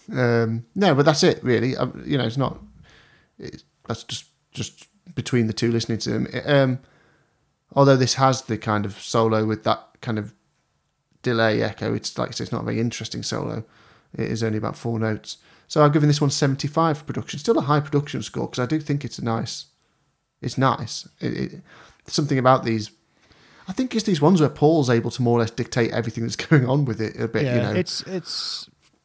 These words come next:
Speaker 2: those little sweet McCartney vocals that
Speaker 1: Yeah.
Speaker 2: just. It's just
Speaker 1: Yes.
Speaker 2: so effortless.
Speaker 1: He should keep it up. He should keep on
Speaker 2: <laughs>
Speaker 1: there.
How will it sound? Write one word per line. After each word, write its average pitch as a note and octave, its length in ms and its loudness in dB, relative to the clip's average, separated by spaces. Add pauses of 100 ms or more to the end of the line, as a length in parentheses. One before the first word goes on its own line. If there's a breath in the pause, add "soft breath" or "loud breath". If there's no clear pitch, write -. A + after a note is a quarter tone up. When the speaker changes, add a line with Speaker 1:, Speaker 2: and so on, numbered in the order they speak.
(100)
Speaker 2:
those F#3+ 240 -2
little D3 160 -4
sweet - 320 -4
McCartney C3 460 -6
vocals A#2+ 540 -8 (160)
that A2 220 -10
Speaker 1:
Yeah. A#2+ 340 0
Speaker 2:
just. - 200 -12 (1300 soft breath)
It's F3+ 120 -6
just C#3+ 200 -4 (100)
Speaker 1:
Yes. C#3 100 -2
Speaker 2:
so A2 60 -4
effortless. B2+ 640 -8
Speaker 1:
He D#3 100 -4
should - 220 -8
keep G3 220 -4
it - 120 -10
up. - 280 -8 (200)
He E3+ 120 -8
should - 200 -16
keep F3 220 -12
on D#3 120 -4
Speaker 2:
<laughs> D#3+ 180 2
Speaker 1:
there. F3 200 0